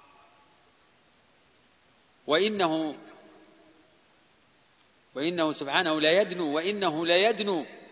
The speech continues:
فيباهي بهم ملائكته يقول: ما أراد هؤلاء؟"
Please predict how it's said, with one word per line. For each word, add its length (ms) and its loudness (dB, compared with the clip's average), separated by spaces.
فيباهي 680 2
بهم 420 -4
ملائكته 640 -2
يقول: 420 0
ما 240 -2
أراد 240 -2
هؤلاء؟" 480 -10